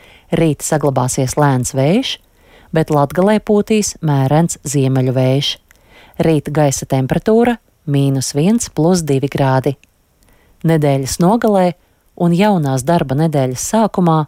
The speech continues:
laika apstākļi būs diezgan nemainīgi. Temperatūra būs no mīnus trījiem līdz plus trījiem grādiem, nokrišņu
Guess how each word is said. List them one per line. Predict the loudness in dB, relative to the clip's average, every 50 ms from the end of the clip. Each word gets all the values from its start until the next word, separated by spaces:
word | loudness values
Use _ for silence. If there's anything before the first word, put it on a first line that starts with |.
| _ _ _ _ _ _ -4
laika | 0 0 2 0 0 0 -2 -4
apstākļi | -4 -2 0 0 0 0 0 0 -2 -2
būs | 0 0 0 0 -2 -2 0
diezgan | 0 0 0 0 0 0 0 0 2
nemainīgi. | 0 0 0 0 0 -2 0 0 0 -2 -2 -2 -4 -6 -6 _ _ _ _ _ _ _ _ -20 -20 _ _ -4
Temperatūra | 0 2 2 2 0 -2 -2 0 0 0 0 0 0
būs | 0 0 0 0 0 -2 -2
no | 0 0 0 0
mīnus | 0 2 2 2 2 0 0 -2 -4
trījiem | -4 -2 0 0 0 0 -2 -2 0
līdz | 0 -2 -2 -4 -6 -2
plus | -2 -2 0 0
trījiem | -2 0 0 2 2 2 2 2
grādiem, | 2 2 2 2 2 2 0 0 -2 -4 _ _ _ _ _ _ _ _ -2
nokrišņu | 0 2 2 0 0 0 -2 -2 -2 0 0 -2 -2